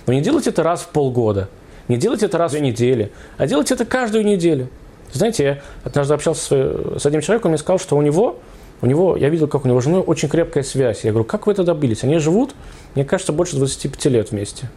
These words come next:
Достаточно взрослые люди. И он мне сказал: «Ты знаешь, я когда-то, мы с женой, говорит, «Не сразу». Ну, может быть, лет пятнадцать назад, мы решили, что мы раз в неделю, что бы то ни было, будем проводить вместе один день.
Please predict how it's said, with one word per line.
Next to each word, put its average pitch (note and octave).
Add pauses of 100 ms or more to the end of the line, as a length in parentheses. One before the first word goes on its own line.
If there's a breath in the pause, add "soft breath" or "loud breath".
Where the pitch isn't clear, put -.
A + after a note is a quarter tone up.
(140)
Достаточно F#3+
взрослые C#3+
люди. A2 (680 loud breath)
И G3+
он A#3
мне B3+
сказал: E3
«Ты D3+
знаешь, B3+
я D#3 (120)
когда-то, D#3
мы D3
с D#3
женой, D#3+
говорит, C3
«Не E3
сразу». C3+ (500 loud breath)
Ну, B3
может F3+
быть, D3
лет C#3+
пятнадцать B2+
назад, E3+
мы D3
решили, C#3+
что D3+
мы D3+
раз F#3
в -
неделю, A#3+ (200)
что -
бы F3
то D#3+
ни D3+
было, C4
будем G3
проводить D3+
вместе B2
один A#2
день. G2+